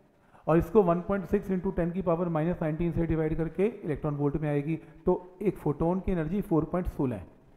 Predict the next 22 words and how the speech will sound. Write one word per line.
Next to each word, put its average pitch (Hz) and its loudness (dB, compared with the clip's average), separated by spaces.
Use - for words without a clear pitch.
जब 185 6
ये 214 6
first 214 0
metal 190 0
पे 196 4
गिरेगी, 180 2
तो - 0
आपकी 196 -2
photon 175 0
की 185 -4
energy 175 0
work 170 2
function 170 -2
से 175 2
बड़ी 151 2
है, 180 4
तो 190 0
इसमें 180 -2
फोटो 170 0
इलेक्ट्रिक 165 -2
emission 151 -2
होगा। 127 -2